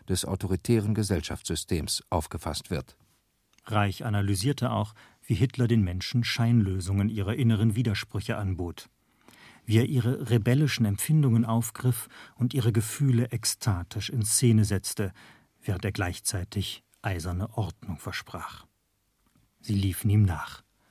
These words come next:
Speaker 2: flüchteten vor ihrer Freiheit, wie Erich Fromm später sagte.
Speaker 1: Es ist alles so furchtbar traurig.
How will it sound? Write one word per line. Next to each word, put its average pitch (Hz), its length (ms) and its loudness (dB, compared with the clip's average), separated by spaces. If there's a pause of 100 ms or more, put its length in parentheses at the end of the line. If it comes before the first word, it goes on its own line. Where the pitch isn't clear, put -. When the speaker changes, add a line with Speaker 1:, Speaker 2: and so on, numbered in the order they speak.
(140)
Speaker 2:
flüchteten 113 840 4 (160)
vor - 180 -6
ihrer 107 220 0
Freiheit, 101 760 0 (220)
wie - 220 -4
Erich 107 260 0
Fromm 80 340 -8
später 101 400 -6
sagte. 95 460 -8 (960)
Speaker 1:
Es - 220 0
ist 104 160 -4
alles 110 240 0
so 107 140 0
furchtbar 107 420 -2
traurig. 78 540 -4